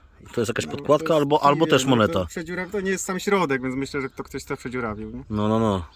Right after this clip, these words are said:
Speaker 1: Moneta. Czyli też osiem masz. Ja też mam osiem.
Speaker 2: Znaczy, może się coś doczyści.
Speaker 1: Może ołówki pomogą.
Speaker 2: Coś tam schodzi z nim jeszcze.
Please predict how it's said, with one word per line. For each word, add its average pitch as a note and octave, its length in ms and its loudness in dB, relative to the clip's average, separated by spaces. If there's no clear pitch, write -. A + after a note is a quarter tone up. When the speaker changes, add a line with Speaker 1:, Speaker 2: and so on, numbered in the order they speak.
Speaker 1:
Moneta. F#2+ 520 -2
Czyli B2+ 200 -6
też - 180 -2
osiem F#2+ 240 -6
masz. E2+ 220 -8
Ja A#2+ 100 -6
też A#2+ 160 -6
mam F#2 180 -8
osiem. F2+ 260 -10
Speaker 2:
Znaczy, F#2 280 -16
może B2+ 260 -10
się C3+ 120 -14
coś C3 160 -16
doczyści. B2+ 540 -16
Speaker 1:
Może A2 280 -4
ołówki G#2 360 -4
pomogą. F2+ 420 0
Speaker 2:
Coś - 200 -18
tam C3+ 160 -16
schodzi B2+ 400 -14
z - 60 -20
nim - 160 -18
jeszcze. - 500 -18